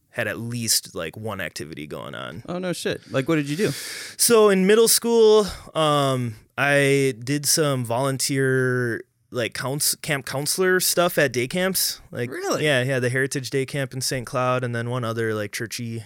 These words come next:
Speaker 1: day camp thing, which I, like, went through as, like, a, an elementary school.
Speaker 2: Oh, okay.
Speaker 1: And then I, like, came back as a counselor and helped out there. Volunteered at the Humane Society, which is just, like,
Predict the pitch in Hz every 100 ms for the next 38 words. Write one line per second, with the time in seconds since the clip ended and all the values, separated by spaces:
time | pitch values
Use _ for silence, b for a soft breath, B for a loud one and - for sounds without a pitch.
0 | - 120 117 127 110 - 123 120 120 123
1 | 113 120 110 110 110 117 117 123 117 90
2 | 101 101 98 - - _ 107 101 104 85
3 | 78 120 - 110 98 95 110 123 113 -
4 | 127 123 131 123 - 127 117 - 117 117
5 | 113 107 107 104 - - _ _ 131 107
6 | 107 104 110 104 107 - - 107 104 -
7 | 104 107 110 - 98 101 104 104 107 104
8 | b b - 113 110 113 107 110 104 104
9 | 110 - 107 107 107 107 110 104 B B
10 | B 120 117 104 110 - 113 101